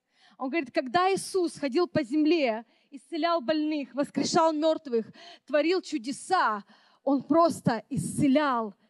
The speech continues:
больную реальность». Он возвращал нас в настоящую реальность. Настоящая реальность, вы знаете, что это? Настоящая реальность — это когда израильтяне выходили из Египта,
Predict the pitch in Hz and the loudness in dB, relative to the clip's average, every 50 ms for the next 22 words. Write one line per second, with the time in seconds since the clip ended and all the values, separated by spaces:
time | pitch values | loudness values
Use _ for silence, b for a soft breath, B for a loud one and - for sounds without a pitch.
0 | _ _ 226 202 262 254 254 254 269 277 269 262 254 240 240 240 240 233 220 214 | _ _ -10 -4 -2 0 0 0 0 0 0 0 0 0 0 0 -2 -2 -4 -6
1 | 214 208 _ _ _ _ _ _ _ _ _ _ _ _ _ _ _ _ _ _ | -8 -12 _ _ _ _ _ _ _ _ _ _ _ _ _ _ _ _ _ _
2 | _ _ _ _ _ _ _ _ 294 330 320 240 330 302 214 302 285 269 - - | _ _ _ _ _ _ _ _ 0 0 2 2 2 0 2 -2 -2 -2 -2 2
3 | - 370 349 330 330 311 277 247 214 208 - - 240 254 220 - - 302 285 294 | 2 4 4 4 4 2 0 -2 -4 -6 -6 -8 -8 -8 -8 -2 0 2 4 4
4 | 294 269 - - 254 247 233 247 240 233 220 208 151 240 - - _ _ _ _ | 2 2 -2 -2 -2 0 0 2 0 0 -4 -6 -12 -16 -18 -20 _ _ _ _
5 | _ _ _ _ b b b b b b b b b b 262 294 - - - - | _ _ _ _ b b b b b b b b b b 2 2 2 2 4 4
6 | 339 311 285 370 370 381 - - - 311 269 269 262 277 294 302 339 370 359 285 | 4 6 6 4 4 4 2 0 0 2 2 2 2 2 2 2 2 2 0 -2
7 | 208 202 - - 254 262 220 311 320 349 370 - 277 - - - 277 254 247 - | -4 -6 -8 -6 -6 -2 0 0 0 0 -2 -4 -10 -8 -2 0 0 0 0 -6
8 | - 170 - _ _ _ _ _ _ _ b b b b b b b - 269 294 | -12 -20 -20 _ _ _ _ _ _ _ b b b b b b b 0 0 0
9 | - - 349 330 370 359 370 349 - 349 320 294 294 311 311 330 349 370 370 330 | 2 2 4 4 6 4 4 2 2 2 2 2 4 2 2 4 4 2 2 0
10 | 254 214 208 - _ _ - b b b b b b - 262 - - 277 - 302 | -2 -2 -4 -8 _ _ -20 b b b b b b -6 -4 -2 -2 -4 -4 -6
11 | 277 247 226 320 302 285 269 262 233 208 190 190 _ _ _ _ _ _ _ _ | -6 -2 2 2 4 4 4 2 0 -2 -6 -10 _ _ _ _ _ _ _ _
12 | _ _ _ - 285 220 - 294 311 302 294 - - 349 311 320 311 294 254 262 | _ _ _ -2 -2 0 2 2 2 2 2 2 2 2 2 2 0 0 -2 0
13 | 220 277 285 226 294 311 277 285 277 214 240 269 208 233 311 233 - _ 254 175 | 0 0 2 4 2 4 4 2 0 0 -2 -4 0 0 -2 -2 0 _ -6 -6
14 | - 220 208 | -6 -10 -16